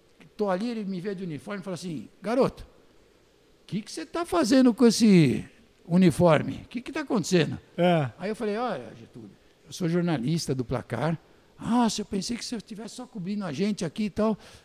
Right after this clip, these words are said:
Speaker 1: Você, você é jornalista do Placar, mas o que que você vai fazer?" "Eu vou jogar no jogo, é, vou jogar um tempo lá, o Formiga, é, são, os Placar
Speaker 2: E vou jogar
Speaker 1: acertou."
Speaker 2: do teu lado do campo.
Speaker 1: É, não.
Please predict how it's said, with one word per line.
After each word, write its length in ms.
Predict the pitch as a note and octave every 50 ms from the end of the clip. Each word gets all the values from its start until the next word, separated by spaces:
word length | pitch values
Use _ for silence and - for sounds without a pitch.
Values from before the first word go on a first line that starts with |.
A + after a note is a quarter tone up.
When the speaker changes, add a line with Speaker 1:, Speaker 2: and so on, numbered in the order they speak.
| _ _ _
Speaker 1:
Você, 600 | - - G3 F#3+ F#3 D#3+ D3 C#3+ C#3+ C#3 C3+ C#3 C3
você 160 | - - F3+
é 40 | F3
jornalista 380 | F3+ F#3+ F#3 G#3 G3+ - G#3
do 40 | E3+
Placar, 280 | F#3+ D#3 C#3 - B3 B3
mas 100 | C#4 C#4
o 40 |
que 80 | F4 F4
que 80 | - -
você 60 | D#4
vai 80 | A#3+
fazer?" 340 | E3 F#3+ F3+ D#3 D3+ C#3 A2 - - - - - - _ _ -
"Eu 140 | E3 E3
vou 160 | D3 C#3 F#3+ G#3+
jogar 320 | G#3 A#3 A3+ G#3 G#3+ A3+
no 140 | A#3+ B3+ B3
jogo, 580 | F#3 F#3+ G#3 A#3+ A3+ E3 C#3 B2 - - C3+ C#3
é, 560 | C#3+ C#3+ C#3+ C#3+ C#3+ C#3 C#3 C#3+ C#3 C3 C3 B2+
vou 120 | C3 C#3
jogar 280 | D3 D#3+ D#3+ D#3 F3 F#3
um 100 | F3+ D3+
tempo 480 | - - D#3 F3 G3+ G3 D#3 - D3
lá, 580 | D3 D#3+ F3 F#3 F3 D#3+ D3 C3 C3 C3 A#2+ A#2 A#2
o 20 | A#2+
Formiga, 540 | - D3 C#3 C3 D3 D#3+ F3 E3 D#3 C#3
é, 640 | A2+ - - - - C3+ B2+ B2+ A#2+ A#2 A2+ A#2 -
são, 180 | - D3+ C3 B2+ - C#3 C3+ B2 A#2+
os 100 | A#2+ A2+
Placar 320 | - - C#3+ C3 B2+ D#3 -
Speaker 2:
E 20 |
vou 80 | C3+ C#3+
jogar 260 | C3+ F3 - D#3+ F3+
Speaker 1:
acertou." 100 | G3 A3
Speaker 2:
do 40 | -
teu 120 | C4 B3
lado 220 | A#3 A#3 C4 B3 B3+
do 80 | D#4+
campo. 280 | - - - - C#3 -
Speaker 1:
É, 260 | - - A3+ G#3+ E3+
não. 300 | F#3+ C#4 C4+ F3+ - -